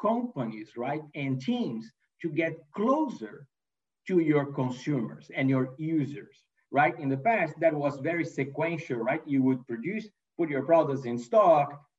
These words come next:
and then those distributors or, uh, other, uh, middlemen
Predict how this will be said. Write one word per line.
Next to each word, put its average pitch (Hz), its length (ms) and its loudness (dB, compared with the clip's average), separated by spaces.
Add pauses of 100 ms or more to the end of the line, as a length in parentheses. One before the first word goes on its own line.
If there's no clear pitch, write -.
(120)
and 143 200 -4
then 151 480 2
those 139 260 0
distributors 135 800 -2
or, 123 340 -2
uh, 120 320 2 (960)
other, 127 400 4
uh, 127 100 4
middlemen 156 500 0